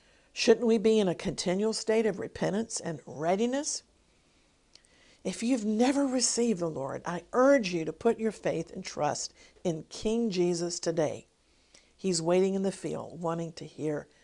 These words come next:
from you. Say what the Bible commands, that you believe in your heart that God raised Jesus from the dead,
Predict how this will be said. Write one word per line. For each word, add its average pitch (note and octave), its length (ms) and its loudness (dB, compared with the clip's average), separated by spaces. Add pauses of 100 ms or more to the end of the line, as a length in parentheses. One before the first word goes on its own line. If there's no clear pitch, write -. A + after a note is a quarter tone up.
(220)
from E3 320 -6
you. D3+ 200 -8 (1040)
Say D#4 380 6
what F3 160 0
the D#3 80 -2
Bible E3 320 -2
commands, F3+ 800 -10 (1000)
that G#3 320 4
you G#3 160 -2
believe G3 600 4
in C4+ 140 2
your B3 160 0
heart G3+ 400 -6
that - 160 -12
God F3+ 200 -2
raised F#3+ 760 -2
Jesus G3 360 -2
from F#3+ 120 -6
the F3+ 100 -4
dead, C#3 380 -10